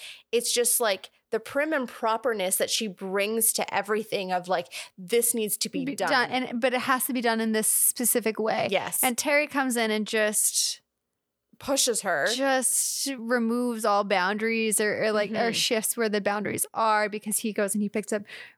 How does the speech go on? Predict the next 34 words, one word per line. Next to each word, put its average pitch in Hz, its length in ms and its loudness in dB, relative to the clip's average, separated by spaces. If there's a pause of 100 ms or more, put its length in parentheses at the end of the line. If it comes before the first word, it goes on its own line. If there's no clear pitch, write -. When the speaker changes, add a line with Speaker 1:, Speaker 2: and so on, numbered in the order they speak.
Speaker 2:
Rudy 285 420 2
and 220 100 2
doesn't 226 360 0
bring 254 180 2
him 233 320 -2 (100)
back 254 300 2
at 277 80 -4
the 254 120 -2
time, 254 500 2
or, 240 80 0
like, 226 180 0
they 240 80 2
go 226 220 2
out 226 80 0
and 226 100 -2
they 240 80 0
do 254 240 0
things 233 360 0
that 226 120 0
they - 140 -2
shouldn't 247 480 0
be 247 140 -2
doing. 220 720 0 (540)
Speaker 1:
She's 339 300 0
basically 349 500 0
a 247 100 4
helicopter 240 760 0
mom 170 500 0 (140)
that 190 180 -2
doesn't 208 380 -2
trust - 520 -2
Terry. 180 600 -2 (340)
And 302 100 -2
I, 294 180 0